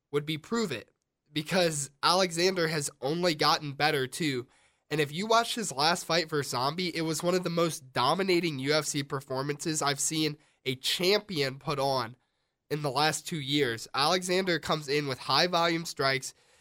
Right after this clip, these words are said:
gets some takedowns, and wins by decision. Um, but, you know, Alex, you know, Max is a wrestler now, and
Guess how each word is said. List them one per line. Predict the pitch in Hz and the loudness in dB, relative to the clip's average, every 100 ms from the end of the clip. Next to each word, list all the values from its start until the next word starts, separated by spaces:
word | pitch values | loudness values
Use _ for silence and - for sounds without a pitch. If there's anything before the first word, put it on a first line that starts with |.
| _ _ | _ _
gets | 165 185 | 2 4
some | - 202 | 2 -2
takedowns, | 190 156 151 147 147 147 - - 139 | 2 0 2 2 2 0 -8 -10 -6
and | 139 | -2
wins | 147 139 | -2 0
by | 143 | -2
decision. | 131 131 120 117 113 - _ _ _ _ _ _ _ - | -2 -4 -6 -6 -14 -18 _ _ _ _ _ _ _ -4
Um, | 135 131 127 127 123 135 - | 0 2 0 0 -2 -4 -4
but, | 175 - _ | -4 -4 _
you | 170 170 | -4 0
know, | 170 170 - _ | 0 -2 -8 _
Alex, | 220 226 170 - - - | 0 2 0 0 -4 -6
you | 208 196 | -2 -2
know, | |
Max | 196 190 208 214 214 208 | -2 -6 -6 2 2 2
is | 220 | -2
a | 202 | 2
wrestler | 214 208 - 165 | 2 2 4 4
now, | 156 151 143 | 4 2 2
and | 160 | 0